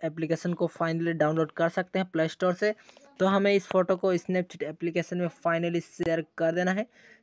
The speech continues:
शेयर करने के बाद गाइस यार बड़े-बड़े एडिटर्स लोग हैं जो इस Snapchat ऐप में क्या सेटिंग करते हैं, क्या टूल्स को किस तरीके से चलाते हैं, वो बहुत ही ईजी तरीके से मैं आज बताने वाला हूँ। तो finally हमें गाइस यार टूल्स वाला आइकन पे क्लिक कर देना है।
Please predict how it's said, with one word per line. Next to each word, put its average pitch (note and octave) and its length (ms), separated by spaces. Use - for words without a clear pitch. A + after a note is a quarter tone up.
शेयर F#3 200
करने F#3 320
के G3 140
बाद G3 260
गाइस E3+ 400
यार F3 260
बड़े-बड़े E3 480
एडिटर्स D3+ 540
लोग D#3+ 260
हैं F3 200
जो D#3+ 160
इस D#3 200
Snapchat D3+ 540
ऐप D3 200
में D3+ 100
क्या D#3+ 160
सेटिंग D#3+ 400
करते F3 200
हैं, F#3+ 160
क्या E3+ 140
टूल्स E3 380
को E3 400
किस - 420
तरीके D#3+ 340
से E3 200
चलाते E3 360
हैं, G#3 180
वो E3 180
बहुत E3 320
ही E3 120
ईजी D#3 220
तरीके F3 340
से F#3 120
मैं F#3 120
आज E3+ 160
बताने E3 340
वाला F3+ 180
हूँ। G#3 160
तो F3+ 80
finally G3+ 420
हमें G3 340
गाइस F3 340
यार F3 220
टूल्स E3+ 260
वाला F3 160
आइकन E3 300
पे F3 100
क्लिक E3 300
कर E3 100
देना F3+ 200
है। G3+ 140